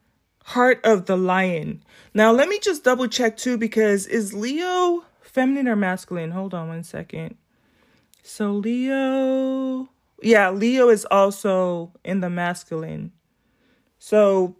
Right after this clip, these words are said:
there's still masculine with the f-, Leo and, and Aquarius going on there. Um, let me see. Mm-mm-mm.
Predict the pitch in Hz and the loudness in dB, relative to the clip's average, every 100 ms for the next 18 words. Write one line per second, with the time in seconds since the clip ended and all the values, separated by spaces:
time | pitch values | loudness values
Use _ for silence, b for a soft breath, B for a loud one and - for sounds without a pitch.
0 | - 214 214 214 - 233 220 208 170 196 | 2 4 4 2 2 4 4 2 -2 -2
1 | 190 - 220 190 185 180 - 170 _ _ | -2 -2 -4 -2 -4 -6 -6 -8 _ _
2 | - 175 202 196 180 175 175 - 165 165 | -16 -4 -2 0 0 -4 -8 -10 -10 -10
3 | 160 - 185 170 165 165 - 165 165 160 | -12 -6 -4 -4 -6 -10 -10 -10 -10 -10
4 | 160 160 156 156 156 b b b b b | -10 -8 -10 -12 -14 b b b b b
5 | _ 185 190 190 196 208 208 - 165 151 | _ -8 -4 -4 -2 -2 -4 -8 -10 -10
6 | 180 _ _ _ _ _ _ _ _ _ | -14 _ _ _ _ _ _ _ _ _
7 | _ _ _ _ _ _ _ _ _ 185 | _ _ _ _ _ _ _ _ _ -6
8 | 202 202 - 175 180 175 | -4 -4 -4 -4 -2 -4